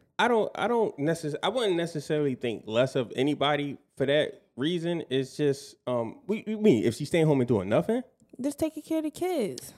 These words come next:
Speaker 1: No, not really, because I, at the same time, it's, it's tough 'cause I pull from two directions. Like, I believe that women should hustle, but I also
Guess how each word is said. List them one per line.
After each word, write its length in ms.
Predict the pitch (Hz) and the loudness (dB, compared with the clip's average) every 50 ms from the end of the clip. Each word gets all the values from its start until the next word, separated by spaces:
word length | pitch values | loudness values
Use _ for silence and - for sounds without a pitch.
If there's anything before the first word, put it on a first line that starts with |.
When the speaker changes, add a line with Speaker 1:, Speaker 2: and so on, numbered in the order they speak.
| - | -8
Speaker 1:
No, 260 | - 240 277 262 254 | 2 4 4 6 6
not 200 | 240 233 196 170 | 4 4 2 2
really, 180 | 156 139 113 104 | 2 2 2 0
because 360 | 110 139 143 190 165 156 139 - | -2 -4 0 2 2 2 2 0
I, 280 | - 156 160 151 - - - - | 0 0 2 0 0 -4 -4 -2
at 160 | 156 165 165 | -2 -2 -2
the 60 | 165 | 0
same 240 | - 202 196 185 180 | 0 0 0 0 0
time, 480 | - 202 196 196 180 165 151 135 127 - - _ _ | 0 -2 0 0 0 0 0 -2 -4 -8 -14 _ _
it's, 140 | - 151 151 - | 0 0 0 0
it's 240 | 160 156 143 - - | -2 -4 -4 -4 -4
tough 280 | - 220 202 180 - | 0 0 0 0 0
'cause 140 | - 156 135 | -2 -2 -2
I 60 | 131 | 0
pull 280 | 117 - - 170 165 151 | 0 0 0 0 0 0
from 120 | 135 127 | 0 -4
two 140 | 123 - 156 143 | -6 -6 -6 -4
directions. 520 | 123 107 110 127 135 131 - 117 104 - | -2 -2 0 -2 -2 -2 -4 -8 -8 -6
Like, 160 | 104 104 101 | -4 -2 0
I 80 | 117 123 | 0 0
believe 420 | 123 120 120 123 139 156 151 135 | 0 0 -2 -2 -2 -2 0 0
that 160 | 123 117 110 | 0 0 0
women 200 | 120 127 120 117 | 0 -2 -2 -4
should 160 | 113 - 90 113 | -4 -6 -6 -4
hustle, 260 | 135 139 135 - 120 | -4 -4 -4 -4 -4
but 100 | 117 110 | -2 -2
I 60 | 110 | 0
also 460 | - 127 139 135 120 127 120 107 - | 2 2 2 2 2 0 -6 -8 -10